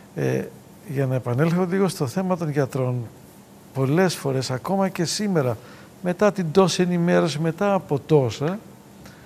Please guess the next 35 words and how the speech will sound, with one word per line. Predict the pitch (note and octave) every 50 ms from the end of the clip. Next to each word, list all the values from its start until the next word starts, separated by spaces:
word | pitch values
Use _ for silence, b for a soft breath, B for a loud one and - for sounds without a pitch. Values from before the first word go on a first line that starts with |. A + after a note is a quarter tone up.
| B B B B B B B -
αυτοί | - C3 - - F#3+
οι | G3
άνθρωποι | G#3 F#3+ - G#3+ F#3+
θα | F3 - F#3 E3
πάνε | - - G3 G3 G3 G3 F#3+ G3 G3+ G3 G#3
όχι | G#3+ G3 -
στον | - F#3+ C#3
ψυχίατρο, | B2+ C#3+ B2 - - C3 B2 A#2 A2+ A#2+ F3+ G#3 A3+ - - - B B B B B B B B B B - -
θα | D3+ C#3+
πάνε | - G3 G3+ G3
στους | - - F3+ D#3+
γιατρούς, | F#3 G3 F#3+ - A3 F#3 -
στους | - C3
γενικούς | B2 B2+ A#2+ B2 A#2 - C#3 D#3
γιατρούς, | D#3+ D3+ D3+ D#3 -
παθολόγους. | - - C#3+ A2+ - B2 A#2+ A#2+ B2+ B2+ B2 C#3 E3+ E3+ - - - - - B B B B B B B B B B B B B B B B B -
Και | - - F3+
αυτό | D#3 C3+ - - - A#3 A3 A3+ - -
που | F#3+ G3 F#3 F3+
με | F3+ F3
προβληματίζει | F3 E3+ E3+ E3 E3 F3 F3 E3+ - A3+ G3
καμιά | - E3+ F3 G3
φορά | F3+ - F3+ G3+
και | G3 - F#3+
με | F#3 E3
θυμώνει | D3 - D#3 C#3+ C#3+ C#3+ C#3 C3+ C3+ C3+ D3 E3
είναι | F#3+ G3 G3+ G3+
ότι | G3 F3 - F3 F3 E3 D#3 D#3 B B B B B B B B B B B
έχουμε | - E3+ D3 - D#3+ D#3 D3 E3+
ένα | G3 G#3 G#3
καρδιογράφημα, | - - G#3 F#3+ G3 G#3 G3 F#3+ G3+ G3+ G#3 G#3 F3+ - - F#3+ F#3+ G3+ G3 F3+ C#3+
δεύτερο | A#2 F#3+ G#3 - - - F#3+ G3+ F#3+
καρδιογράφημα, | - G#3 G3 F3+ G3 G3 F3+ F#3 F#3+ G3 F#3+ - - - F3+ F#3 F#3+ F#3+ F#3+ F#3 F3+ F3 E3+ D#3+
εξετάσεις | D3+ - - - C#3 - - G3+ G3+ F3+ - G#3 G3+ D#3 -
αίματος, | G#3 G#3+ G#3 G3+ G3 G3 G3 - G3+ G3+ F#3 - -